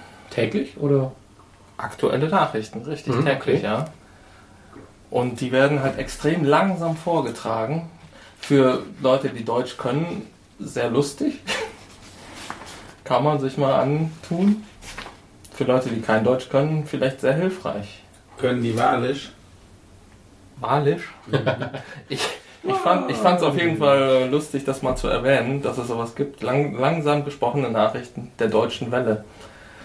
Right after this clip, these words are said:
Speaker 2: Das,
Speaker 1: Die
Speaker 2: das ist nur der, der,
Speaker 1: Ja.
Speaker 2: das kleine, ne?
Speaker 1: Add-on, ja.
Speaker 2: Das kleine Add-on, <laughs> genau.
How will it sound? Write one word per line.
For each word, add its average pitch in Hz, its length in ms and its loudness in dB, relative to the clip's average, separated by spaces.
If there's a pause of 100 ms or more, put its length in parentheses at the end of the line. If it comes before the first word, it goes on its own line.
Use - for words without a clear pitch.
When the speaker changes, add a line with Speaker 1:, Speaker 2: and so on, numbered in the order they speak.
(680)
Speaker 2:
Das, 131 140 4
Speaker 1:
Die - 180 -8
Speaker 2:
das 143 180 -2
ist 143 100 -8
nur 147 140 0
der, 131 200 2
der, 123 320 0
Speaker 1:
Ja. 123 200 2 (260)
Speaker 2:
das - 140 -10
kleine, 127 600 4 (400)
ne? 185 240 -4
Speaker 1:
Add-on, 117 380 0
ja. 160 40 -10 (280)
Speaker 2:
Das - 140 -18
kleine 131 320 0
Add-on, 196 420 4
<laughs> - 60 2
genau. 156 420 2